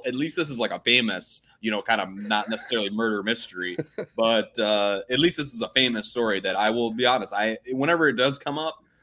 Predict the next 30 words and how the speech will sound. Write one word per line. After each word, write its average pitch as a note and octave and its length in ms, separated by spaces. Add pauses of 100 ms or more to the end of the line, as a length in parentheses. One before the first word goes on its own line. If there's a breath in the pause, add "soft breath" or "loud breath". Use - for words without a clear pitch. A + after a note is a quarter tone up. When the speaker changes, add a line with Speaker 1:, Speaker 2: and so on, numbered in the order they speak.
(160)
Speaker 1:
I'm A2+ 320
usually, A#2 480
I G2 100
tune A2 240
in G#2 100
a F2 60
little F2+ 180
bit. - 120 (160)
It A2 140
is, A#2 260
it's A2 140
Speaker 2:
Okay. F#2+ 80
Speaker 1:
a G#2 60
wild A2+ 540
period. F#2+ 440 (120)
Uh, F2+ 280
and G#2 180
we, A2 60
we A#2+ 100
just B2 120
saw C#3 120
a B2 40
famous D3 260
movie B3+ 180
come B2 120
out G#2 140
about F#2 240
it, F2 100
you G#2 60
know, G#2+ 120